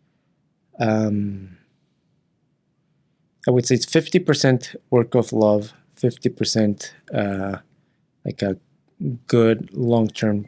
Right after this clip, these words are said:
career. So what I mean by the work of love is, uh,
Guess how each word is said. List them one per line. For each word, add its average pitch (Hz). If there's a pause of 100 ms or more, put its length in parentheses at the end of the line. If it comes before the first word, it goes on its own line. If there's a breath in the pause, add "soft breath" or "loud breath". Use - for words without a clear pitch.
career. 98 (680)
So -
what 120
I 120
mean 113
by 110
the 135
work 139
of 131
love 123
is, 113 (640 soft breath)
uh, 104